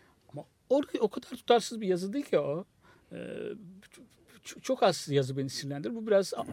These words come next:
asabımı bozdu. Az bile diyor yazar. Az bile.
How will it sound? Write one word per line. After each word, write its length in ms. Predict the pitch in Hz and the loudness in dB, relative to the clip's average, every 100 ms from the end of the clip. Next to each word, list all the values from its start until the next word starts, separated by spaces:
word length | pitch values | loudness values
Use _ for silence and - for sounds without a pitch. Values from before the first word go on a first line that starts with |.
| - | 0
asabımı 480 | 175 170 - 170 170 | 6 6 8 6 6
bozdu. 240 | 147 139 - | -2 -4 6
Az 260 | 190 220 190 | 8 8 6
bile 240 | 139 117 | 2 0
diyor 280 | 113 123 147 - _ - | -6 -14 -18 -20 _ -8
yazar. 600 | 127 120 127 120 - - _ _ 147 | -4 -4 -4 -10 -14 -20 _ _ 4
Az 240 | 170 165 | 4 4
bile. 180 | 180 | -2